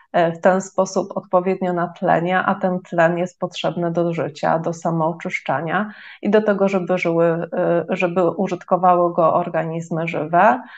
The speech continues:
E, ten rumorz jest również miejscem życia różnych grzybów i mniejszych, e, organizmów,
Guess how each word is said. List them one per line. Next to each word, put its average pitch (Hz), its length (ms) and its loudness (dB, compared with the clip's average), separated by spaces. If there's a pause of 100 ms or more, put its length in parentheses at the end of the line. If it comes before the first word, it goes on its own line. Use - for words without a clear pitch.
(280)
E, 190 240 4
ten 220 260 2
rumorz 220 500 4
jest 202 240 -4
również 202 520 0
miejscem 196 800 0
życia 175 460 2
różnych 175 460 -2
grzybów 165 680 -2
i 165 200 -2
mniejszych, 170 520 -4 (160)
e, 170 400 0
organizmów, 175 960 -2